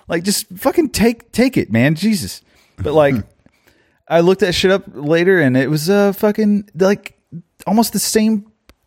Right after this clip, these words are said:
Speaker 1: cost.
Speaker 2: Um, I reload ammo. It used to be
Speaker 1: That's
Speaker 2: really
Speaker 1: a slight,
Speaker 2: it
Speaker 1: that's a
Speaker 2: used
Speaker 1: slight lie.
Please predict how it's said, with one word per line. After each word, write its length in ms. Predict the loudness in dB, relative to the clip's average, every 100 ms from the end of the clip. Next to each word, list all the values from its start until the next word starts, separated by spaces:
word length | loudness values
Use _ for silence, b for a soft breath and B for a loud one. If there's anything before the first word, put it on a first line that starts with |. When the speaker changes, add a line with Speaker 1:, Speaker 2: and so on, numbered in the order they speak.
| -14
Speaker 1:
cost. 540 | -2 0 0 -4 -10 -14 _ -8
Speaker 2:
Um, 300 | -6 -6 -6
I 120 | -4
reload 400 | -4 -2 -4 -6
ammo. 340 | -8 -8 -10 -12 -6
It 100 | 0
used 220 | 2 0
to 60 | -4
be 60 | -4
Speaker 1:
That's 120 | -2
Speaker 2:
really 20 |
Speaker 1:
a 280 | -2 2 4
slight, 220 | 4 4
Speaker 2:
it 40 | 0
Speaker 1:
that's 100 | 2
a 40 |
Speaker 2:
used 120 | 2 4
Speaker 1:
slight 260 | 4 4
lie. 420 | 2 2 2 0